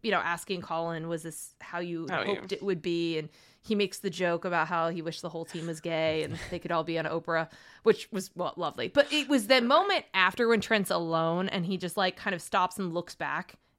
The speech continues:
Speaker 1: into the locker room, like, amazed that such a scene had just played out in that locker room. And again, I know it's kind of tangentially related to the locker room scene, but I would, I would say it's on its own. Like, to me, that moment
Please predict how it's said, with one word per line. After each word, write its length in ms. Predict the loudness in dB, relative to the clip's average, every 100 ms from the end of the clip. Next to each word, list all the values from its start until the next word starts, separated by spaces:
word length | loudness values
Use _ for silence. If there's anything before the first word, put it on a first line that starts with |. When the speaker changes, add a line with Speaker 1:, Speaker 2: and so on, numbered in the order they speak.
| _
Speaker 1:
into 200 | -6 -2
the 80 | 0
locker 380 | 2 2 0 0
room, 300 | 0 0 -2
like, 160 | -2 2
amazed 680 | 2 2 2 2 2 -2 -2
that 220 | -2 0
such 240 | -4 -2
a 80 | -2
scene 320 | -2 -6 -6
had 180 | -6 -6
just 240 | -6 -10 -14
played 300 | -8 -6 -2
out 260 | -2 -2
in 140 | -2 -4
that 160 | -6
locker 360 | -8 -8 -2 0
room. 280 | 2 0 -2 -12 -20 -20 -20 -8
And 100 | 4
again, 300 | 6 12 12
I 80 | 12
know 140 | 8 6
it's 160 | 6
kind 320 | 0 2 4
of 100 | 4
tangentially 580 | 2 0 2 2 2 0
related 380 | 2 2 0 0
to 40 | 2
the 80 |
locker 240 | 4 4 2
room 120 | -2
scene, 300 | 0 0 -2 -6 -20 _ 6
but 100 | 8
I 140 | 10
would, 200 | 8 6 2
I 120 | 0
would 120 | 0
say 140 | -2 2
it's 180 | 4 6
on 140 | 4
its 140 | 6
own. 260 | 4 4 2
Like, 200 | -2 0
to 100 | 0
me, 220 | 2 0
that 300 | 4 6 6
moment 540 | 6 4 6 2 0